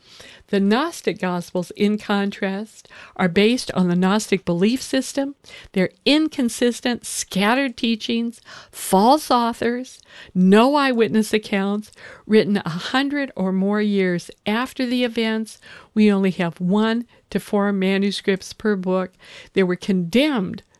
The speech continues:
by the church fathers, and they are a deceptive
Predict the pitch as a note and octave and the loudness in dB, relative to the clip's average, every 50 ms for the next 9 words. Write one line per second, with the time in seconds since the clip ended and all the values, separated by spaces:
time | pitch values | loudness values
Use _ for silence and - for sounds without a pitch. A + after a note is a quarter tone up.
0 | _ _ - F3+ F3 F3 F3+ - - - G3+ G#3 G3+ - - - F#3+ F3+ F3+ F3+ | _ _ -6 -4 -4 -4 -4 -4 -2 0 0 0 0 -4 -4 -2 -2 -2 -2 -2
1 | F#3 F#3 F#3 F#3+ - - - - - - - _ _ G#3 G3+ G#3 G#3 G#3 G3+ - | -2 -4 -4 -6 -8 -12 -20 -20 -20 -20 -20 _ _ 0 0 2 2 0 -2 -2
2 | - G3 G3+ - - F#3+ F#3 E3+ - F#3+ F3 - - - - - C#4+ B3+ A#3+ - | -4 -4 -6 -4 -4 -4 -4 -2 -2 -6 -6 -6 -8 -8 -4 -2 0 -2 -2 -4
3 | _ - - - - | _ -10 -10 -10 -10